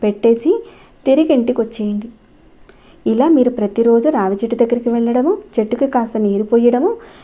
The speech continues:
మీరు సోమవారం రోజున ఏదైతే ఒక కోరిక అనేది కోరుకున్నారో ఆ కోరికను మళ్ళీ చెప్పుకోవడం, అలానే దో-, గోధుమలతో చేసిన ఆ ఉండని చెట్టు మొదట్లో పెట్టి ఇంటికి రావడం. ఈ విధంగా మీరు ఆరు రోజుల పాటు చేయాలి. మీ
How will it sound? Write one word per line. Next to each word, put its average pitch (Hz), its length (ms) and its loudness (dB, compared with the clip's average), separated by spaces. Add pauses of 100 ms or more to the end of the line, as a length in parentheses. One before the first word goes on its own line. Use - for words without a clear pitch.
(140)
మీరు 285 220 2
సోమవారం 262 480 0
రోజున 277 220 2 (160)
ఏదైతే 247 300 2
ఒక 233 200 -2
కోరిక 226 300 2
అనేది 240 160 -2 (100)
కోరుకున్నారో 226 580 0 (460)
ఆ - 20 -2 (200)
కోరికను 233 420 4
మళ్ళీ 202 180 2 (120)
చెప్పుకోవడం, 226 460 -4 (440)
అలానే 269 260 4 (100)
దో-, 247 120 2 (160)
గోధుమలతో 247 560 4
చేసిన 240 300 0 (320)
ఆ 220 40 2 (140)
ఉండని 247 300 2 (400)
చెట్టు 262 300 2
మొదట్లో 220 420 -2
పెట్టి 220 240 -2 (300)
ఇంటికి 220 320 -2
రావడం. 208 260 -6 (1000)
ఈ - 20 0 (100)
విధంగా 220 320 2 (100)
మీరు 240 160 2 (260)
ఆరు 220 260 -2
రోజుల 214 300 0
పాటు 220 220 -4
చేయాలి. 214 320 -6 (1200)
మీ 220 60 0